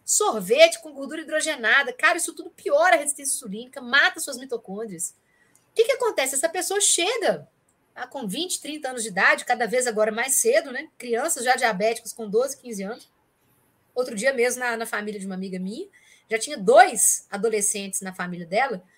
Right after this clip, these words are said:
acho que um de dez, um de doze, um de quinze, não sei. Os dois já diabéticos, entendeu? Surreal. Você vai ver a, a alimentação deles, você fala, "É, tem razão de tá diabético mesmo."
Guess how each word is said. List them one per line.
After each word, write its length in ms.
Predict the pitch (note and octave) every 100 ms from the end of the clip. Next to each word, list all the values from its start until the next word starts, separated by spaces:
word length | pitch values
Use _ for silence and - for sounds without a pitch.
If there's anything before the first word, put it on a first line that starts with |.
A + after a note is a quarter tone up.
| _
acho 160 | G3+ -
que 80 | A#3
um 100 | B3+
de 120 | A#3
dez, 400 | F3 G#3 B3 A3+
um 80 | G#3
de 80 |
doze, 380 | F3+ F#3 A#3+ B3
um 40 | G3+
de 80 |
quinze, 400 | - - A#3+ G3+
não 60 | F#3+
sei. 340 | F3+ G#3+ C#4+ _ _
Os 180 | G#4 D4+
dois 240 | C#4 F#4
já 60 | E4
diabéticos, 720 | A#3+ F#3 G#3 A3+ - - - _ _ _ _ _ _ _ _
entendeu? 360 | F#3 G#3+ D#3 - _ -
Surreal. 640 | - D#4 D#4+ B4 D4+ G3+
Você 80 | G#3
vai 140 | A#3+
ver 60 | B3+
a, 180 | D4+ D#4
a 100 | A#3
alimentação 600 | A3+ B3 A#3+ B3 A#3+ C4+
deles, 260 | G#3 A#3 -
você 160 | C5
fala, 200 | - E3+ C3+
"É, 40 |
tem 120 | -
razão 320 | F3 G#4 C4+
de 120 | A3 -
tá 80 |
diabético 420 | G3+ F#3 F3 E3+ E3+
mesmo." 240 | D3 -